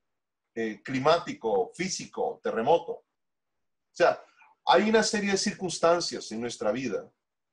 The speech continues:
que lo que hacen es abrir una válvula y dejar salir todo esto que hay ahí oculto, bueno y malo, en nuestro corazón. Pero si nosotros no hemos dado pasos para ser sanos,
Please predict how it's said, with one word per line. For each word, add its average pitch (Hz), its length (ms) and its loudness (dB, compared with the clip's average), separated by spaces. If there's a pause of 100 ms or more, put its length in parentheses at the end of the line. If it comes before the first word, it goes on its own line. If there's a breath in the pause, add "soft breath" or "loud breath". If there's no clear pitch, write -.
que 135 120 -4
lo 131 100 4
que 160 120 4
hacen 190 280 4
es 190 160 2
abrir 151 460 4
una 208 200 4
válvula 151 640 4 (420)
y 127 100 -6
dejar 147 340 2
salir 190 400 2
todo 185 260 2
esto 202 400 -2
que 147 120 -2
hay 147 120 4
ahí 151 120 2
oculto, 175 600 -2
bueno 175 380 4
y 180 80 -6
malo, 175 540 4 (520)
en 127 180 -4
nuestro 131 320 -4
corazón. 104 580 0 (1120)
Pero 131 180 -2
si 135 120 -8
nosotros 220 540 4
no 196 240 4
hemos 196 240 2
dado 170 320 6
pasos - 680 -4 (580)
para 170 220 2
ser 151 220 4
sanos, - 640 -2